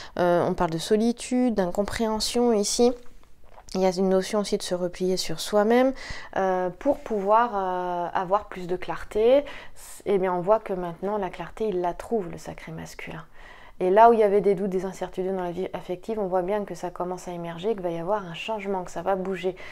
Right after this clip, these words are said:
Il en est là. Et c'est pour ça que, attention, comme t'es pas encore complètement libéré,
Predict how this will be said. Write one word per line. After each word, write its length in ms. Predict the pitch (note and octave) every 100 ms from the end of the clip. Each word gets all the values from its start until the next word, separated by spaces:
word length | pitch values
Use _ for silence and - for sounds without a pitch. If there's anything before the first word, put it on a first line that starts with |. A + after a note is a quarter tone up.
| - -
Il 120 | F3+
en 120 | F#3
est 100 | G#3
là. 180 | G3+ F#3 - -
Et 80 | -
c'est 140 | F3 F3
pour 240 | - F3
ça 200 | - A#3+
que, 300 | B3 G#3 F#3+ -
attention, 600 | E3+ E3+ E3 - B3 C4
comme 320 | B3+ G3 F3+
t'es 140 | F3+
pas 140 | F3 G#3+
encore 300 | G#3+ G3+ G3+
complètement 440 | F#3+ F3+ F#3 F#3
libéré, 640 | F3+ F3 F3 E3+ F#3+ C4